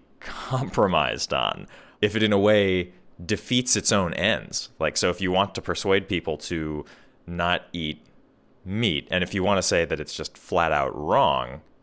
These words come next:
and ultimately that leads people to ignoring you, I think we have to engage the question of, of utilitarianism, which is something that, you know, Francione really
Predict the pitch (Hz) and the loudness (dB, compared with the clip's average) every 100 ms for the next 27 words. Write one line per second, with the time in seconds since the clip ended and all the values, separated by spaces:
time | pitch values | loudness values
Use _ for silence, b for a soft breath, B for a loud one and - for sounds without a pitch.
0 | _ _ _ _ _ - - 110 127 107 | _ _ _ _ _ -12 -2 0 0 0
1 | 85 85 80 82 85 85 - 87 82 76 | -2 -2 -2 -4 -4 -6 -6 -8 -8 -10
2 | - 78 71 - - 76 82 80 92 87 | -8 -8 -8 -10 -10 -10 -8 -2 0 0
3 | 71 65 64 67 b b b b b b | -4 -8 -10 -12 b b b b b b
4 | b b b b b b _ - - 131 | b b b b b b _ -4 0 2
5 | 123 120 113 - 117 104 101 - 117 107 | 4 6 6 6 6 6 6 2 -2 2
6 | 104 110 - 110 - 107 - 110 90 - | 4 4 2 0 2 2 2 0 0 0
7 | 101 104 98 123 104 - 107 131 73 80 | 2 2 2 4 4 2 2 0 -2 -4
8 | 78 78 95 104 92 90 80 78 - 95 | -6 -4 -2 -2 0 -2 -2 -4 -4 -6
9 | 76 - 92 87 90 82 82 87 80 76 | -4 -2 -2 0 -2 -2 -2 -2 0 -2
10 | 71 | -4